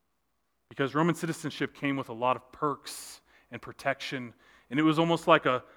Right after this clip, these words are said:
a final blow before they died to let them know, "You no longer have that protection." And so Jesus is saying,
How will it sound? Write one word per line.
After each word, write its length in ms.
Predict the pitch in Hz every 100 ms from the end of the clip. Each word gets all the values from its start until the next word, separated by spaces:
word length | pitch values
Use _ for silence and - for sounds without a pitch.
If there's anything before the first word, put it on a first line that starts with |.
| -
a 80 | 127
final 460 | - 175 165 180 151
blow 300 | 151 160 151
before 320 | 139 165 147
they 120 | 139
died 280 | 143 139 139
to 120 | 135
let 160 | 139 139
them 140 | 139
know, 280 | 139 139 127 - - _
"You 160 | 123 147
no 160 | 165 156
longer 460 | 139 139 139 127
have 380 | - 131 120 113
that 180 | 123 -
protection." 580 | - - 113 - - - _ _ _ _ _ _ _ _ _ _ _ _ _ _ _ _ -
And 80 | 127
so 140 | 170
Jesus 340 | 156 175 170 160
is 80 | 160
saying, 320 | 196 175